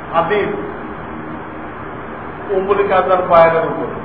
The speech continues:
এটা পড়া, পড়ার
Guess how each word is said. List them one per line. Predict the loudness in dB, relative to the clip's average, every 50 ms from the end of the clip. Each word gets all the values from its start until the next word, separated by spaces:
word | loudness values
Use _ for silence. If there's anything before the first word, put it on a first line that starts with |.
| -10 -10 -10 -10 -12 -12 -12 -12 -12 -12 -12 -12 -12 -12 -12 -12 -12 -12 -12 -12 -12 -12 -12 -12 -12 -12 -12 -12 -12 -12 -12 -12 -12 -12 -12 -12 -12 -12 -12 -12 -12 -12 -12 -12 -12 -12 -10
এটা | -6 0 0 2 2
পড়া, | 2 4 4 6 6 6
পড়ার | 6 4 6 8 8 8